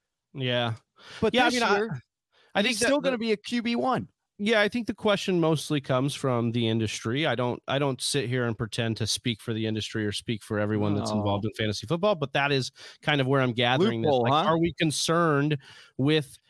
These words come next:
Speaker 1: Aaron Rodgers and the lack of efficiency in the offense taking away from his ceiling? And you can't deny that it has. You've talked about how rest of season you think he's Q B seven, eight, you know, somewhere
Speaker 2: Yeah.
Speaker 1: around there. But
Speaker 2: Yeah.
Speaker 1: that's about where we picked him up, so I think that's fine.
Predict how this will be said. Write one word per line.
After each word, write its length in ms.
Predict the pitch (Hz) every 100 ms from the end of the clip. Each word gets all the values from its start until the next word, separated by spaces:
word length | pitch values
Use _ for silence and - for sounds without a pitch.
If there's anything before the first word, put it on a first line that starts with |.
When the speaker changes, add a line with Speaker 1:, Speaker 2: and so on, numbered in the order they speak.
| -
Speaker 1:
Aaron 280 | 147 143
Rodgers 340 | 135 143 135 127
and 160 | - 147
the 80 | 143
lack 320 | 135 131 131
of 80 | 131
efficiency 520 | 123 143 127 127 - 120
in 160 | 165 214
the 100 | 151
offense 540 | 113 110 120 113 - -
taking 280 | - 151 139
away 160 | 127
from 160 | 120 123
his 100 | 110
ceiling? 380 | - 170 117 -
And 200 | 127 127 -
you 220 | - 156
can't 320 | - 208 190
deny 300 | 123 127 131
that 120 | 117
it 80 | 95
has. 400 | 117 175 113 120
You've 120 | 120
talked 260 | - 127 117
about 300 | 120 113 -
how 280 | 127 113 110 _ - -
rest 220 | 123 127 -
of 80 |
season 280 | - 123 110
you 80 | 113
think 160 | 104 110
he's 140 | 107
Q 160 | - 110
B 100 | 101
seven, 320 | - 107 101
eight, 240 | 98 104 -
you 120 | 123
know, 100 | 101
somewhere 280 | 95 110 101
Speaker 2:
Yeah. 120 | 143
Speaker 1:
around 120 | 92
there. 180 | 101 95 - - _
But 200 | - 214
Speaker 2:
Yeah. 20 | -
Speaker 1:
that's 220 | 156 -
about 320 | 151 156 139
where 160 | 135 143
we 120 | 139
picked 280 | 139 135 -
him 100 | 117
up, 160 | 123
so 140 | - 127
I 40 |
think 160 | 127 117
that's 200 | 117 -
fine. 420 | - 110 147